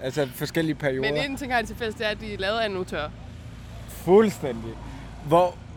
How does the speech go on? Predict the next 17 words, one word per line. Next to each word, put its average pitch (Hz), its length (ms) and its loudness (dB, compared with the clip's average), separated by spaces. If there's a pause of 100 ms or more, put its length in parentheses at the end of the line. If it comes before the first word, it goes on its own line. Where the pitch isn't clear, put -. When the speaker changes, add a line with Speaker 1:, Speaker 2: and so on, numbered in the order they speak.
(100)
Speaker 1:
hvor, 147 320 4
øh, 135 260 2
nu 165 100 0
lader 151 200 8
jeg 139 100 2
som 139 120 -4
om, 139 280 0
at, 117 220 -2 (100)
øh, 110 300 -2
jeg 123 100 -2
ved, 139 140 0
hvad 123 120 0
autør 117 360 -2
betyder. 117 360 -8 (720)
Øhm, 135 640 4 (2000)
er 151 120 8
den 143 520 2